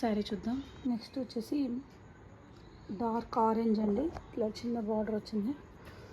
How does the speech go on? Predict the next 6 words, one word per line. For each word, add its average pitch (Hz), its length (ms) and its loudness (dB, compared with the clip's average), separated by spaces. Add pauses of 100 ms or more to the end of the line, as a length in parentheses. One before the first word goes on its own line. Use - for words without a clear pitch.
(400)
దీని 226 220 10
మీ-, 233 260 6
దీనికి 226 380 4
బాందిని 247 480 12
బ్లౌజ్ 214 240 12
వచ్చింది, 214 420 8